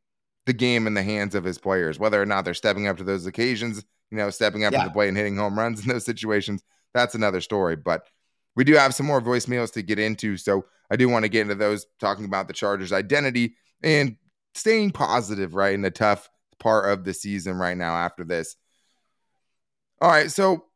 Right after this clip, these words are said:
Speaker 1: if you guys wanna get your voicemails on the show, once again, the number is three two three, five two four, seven nine two four, and we try to get every Chargers voicemail played on the show, and we appreciate you guys calling in for stuff like this and getting your opinions on here and letting us talk about it, 'cause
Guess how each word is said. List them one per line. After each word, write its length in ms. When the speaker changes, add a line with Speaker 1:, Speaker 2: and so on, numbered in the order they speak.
Speaker 1:
if 120
you 80
guys 200
wanna 180
get 200
your 180
voicemails 580
on 140
the 60
show, 200
once 240
again, 300
the 60
number 260
is 100
three 200
two 140
three, 200
five 240
two 120
four, 240
seven 360
nine 180
two 120
four, 160
and 80
we 60
try 180
to 60
get 160
every 200
Chargers 320
voicemail 400
played 200
on 100
the 60
show, 220
and 160
we 100
appreciate 400
you 80
guys 260
calling 340
in 100
for 120
stuff 240
like 180
this 200
and 100
getting 240
your 120
opinions 440
on 180
here 140
and 100
letting 240
us 100
talk 240
about 200
it, 100
'cause 180